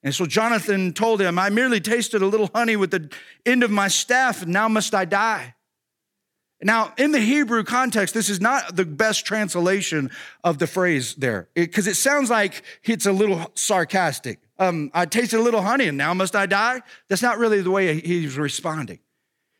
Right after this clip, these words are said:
He said, "I merely tasted a little honey with the end of my staff, and if I must die, I must die."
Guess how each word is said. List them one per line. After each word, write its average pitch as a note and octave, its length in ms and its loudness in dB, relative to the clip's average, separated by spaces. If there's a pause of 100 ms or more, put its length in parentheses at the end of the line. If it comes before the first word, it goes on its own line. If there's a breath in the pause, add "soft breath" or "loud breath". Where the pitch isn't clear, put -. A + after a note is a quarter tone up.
He F#3+ 60 2
said, G3+ 200 2
"I G3+ 100 2
merely A#3 400 2
tasted G3+ 520 -2
a F3+ 60 0
little F#3 500 0
honey F3 500 -4 (120)
with D3 160 -6
the D#3+ 160 0
end F3 100 -2
of E3 60 -2
my D#3 160 -4
staff, C3 480 -8 (500)
and D#3 160 0
if F3+ 140 0
I D#3+ 100 -2
must E3 300 0
die, A#2+ 320 -2
I - 20 -8
must G#2+ 260 -10
die." E2+ 260 -14